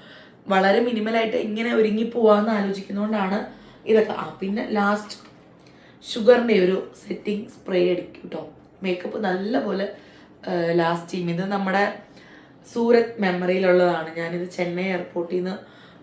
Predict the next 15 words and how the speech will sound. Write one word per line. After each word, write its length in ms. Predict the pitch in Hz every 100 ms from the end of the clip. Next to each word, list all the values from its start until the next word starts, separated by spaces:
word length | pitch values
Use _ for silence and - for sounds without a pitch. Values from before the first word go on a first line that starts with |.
| -
വാങ്ങിച്ചതാണ്. 680 | 180 170 170 - 180 165 170 - -
എനിക്ക് 180 | 254 233
ഭയങ്കരമായിട്ട് 400 | 202 196 190 190 170
ഇഷ്ടമായി. 480 | - - 165 156 - - - - - - - - - - 208
നല്ലൊരു, 320 | 196 185 180 -
പെട്ടെന്ന് 520 | 190 185 - 233 233 240 - 190
ഡ്രൈ 220 | 175 170 196 196
ആവും, 160 | 156 - - _ -
അങ്ങനെ 200 | 190 196
വെള്ളമയമായിട്ട് 760 | 180 175 202 220 208 214 202 - - - - - - - -
ഇരിക്കാറില്ല. 500 | 262 254 226 170 160 - - - - - - -
അപ്പോൾ 160 | 202 233 226
ഇങ്ങനെ 240 | 214 214 214 -
എനിക്ക് 200 | 208 202 202
ഇഷ്ടമായി 380 | - 208 165